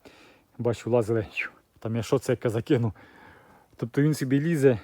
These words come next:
він думав, що він до Бога лізе, коротше, але земля кругла, ще й теплиця така, і він тако лазив по кругу, і, коротше, замотало в часову петлю, він попав цей слимак. А ось один.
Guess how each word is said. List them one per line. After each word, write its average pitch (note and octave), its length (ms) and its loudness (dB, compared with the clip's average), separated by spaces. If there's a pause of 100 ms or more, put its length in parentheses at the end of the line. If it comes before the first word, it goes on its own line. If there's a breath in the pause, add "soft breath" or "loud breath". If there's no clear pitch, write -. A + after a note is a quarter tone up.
він C3 200 2
думав, C#3 240 2
що C#3 100 -2
він B2+ 80 0
до B2 100 2
Бога C3 300 6
лізе, A#2 240 0
коротше, A#2+ 340 0
але A#2 200 2
земля A2+ 460 0 (420)
кругла, A#2+ 400 0
ще A#2+ 120 -2
й - 20 0
теплиця B2 540 -2
така, A2+ 280 0
і G#2+ 160 -2
він A#2 160 -2
тако A2+ 280 -2
лазив A2 280 2
по G#2 120 -8
кругу, A2+ 300 -2
і, G#2 60 -2
коротше, A2 360 -4
замотало A2+ 480 0
в G2 60 -8
часову A2 320 -8
петлю, A#2+ 240 -2
він G#2+ 140 -2
попав G#2 280 -2
цей G2+ 120 -12
слимак. G#2 380 -8 (480 loud breath)
А B2 140 -2
ось B2 220 2
один. G#2+ 260 -4